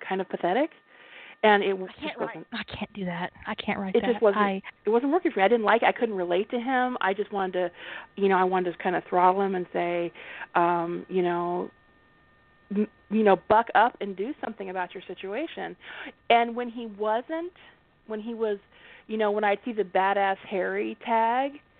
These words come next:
Speaker 1: he was an asshole.
Speaker 2: A complete asshole.
Speaker 1: And I was like, "So my options are victim or asshole? I don't wanna read this." Um,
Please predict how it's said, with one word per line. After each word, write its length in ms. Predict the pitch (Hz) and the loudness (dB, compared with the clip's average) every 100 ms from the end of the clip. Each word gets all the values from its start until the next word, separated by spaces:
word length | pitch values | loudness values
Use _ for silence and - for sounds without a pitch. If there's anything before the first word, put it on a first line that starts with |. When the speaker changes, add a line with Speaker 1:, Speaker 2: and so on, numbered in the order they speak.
| _ _ | _ _
Speaker 1:
he 100 | 277 | -2
was 120 | 269 | -2
an 120 | 269 247 | -2 -4
asshole. 720 | 233 320 392 - - - - - _ _ _ _ _ _ - - - - | -4 -4 -6 -6 -6 -4 -8 -14 _ _ _ _ _ _ -16 -14 -4 0
Speaker 2:
A 60 | |
complete 580 | 226 226 214 - 240 233 | 4 4 6 4 2 -2
asshole. 600 | 202 175 180 196 170 - - _ _ _ _ _ - | -6 -8 -8 -10 -10 -12 -20 _ _ _ _ _ 4
Speaker 1:
And 80 | 269 | 6
I 80 | |
was 80 | 262 | 4
like, 200 | 269 262 - - | 4 2 2 0
"So 160 | 285 269 233 | 0 0 4
my 180 | 262 - | 4 6
options 420 | 240 - 339 285 | 4 4 0 0
are 80 | 233 | 0
victim 460 | 196 233 - 269 240 | 2 -2 0 -2 -2
or 100 | 202 | -2
asshole? 400 | 208 226 302 320 | -4 -4 -4 -2
I 120 | 311 | -2
don't 160 | 403 359 | -2 -2
wanna 200 | 254 202 | -2 -2
read 260 | 185 175 - | -4 -4 -2
this." 220 | 202 294 - - - - - - | -2 -2 -8 -18 -16 -12 -12 4
Um, 520 | 226 214 214 208 208 | 6 8 6 2 -6